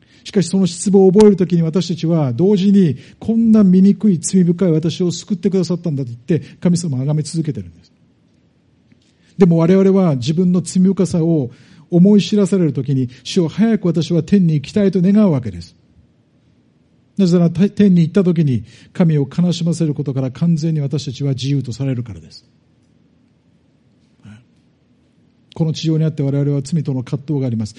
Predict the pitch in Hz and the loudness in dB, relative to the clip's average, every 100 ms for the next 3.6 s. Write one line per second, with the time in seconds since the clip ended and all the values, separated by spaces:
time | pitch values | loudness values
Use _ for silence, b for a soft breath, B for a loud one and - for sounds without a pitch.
0 | B B - 196 165 - - 240 220 208 | B B -10 -6 -6 -8 -12 -6 -2 -2
1 | - 110 - _ b b b - - 202 | -4 -10 -10 _ b b b -8 2 2
2 | 165 156 - 165 156 185 180 - 196 196 | 2 0 -4 -2 0 0 -2 -2 0 0
3 | 196 170 151 120 98 78 | 0 0 0 -4 -10 -18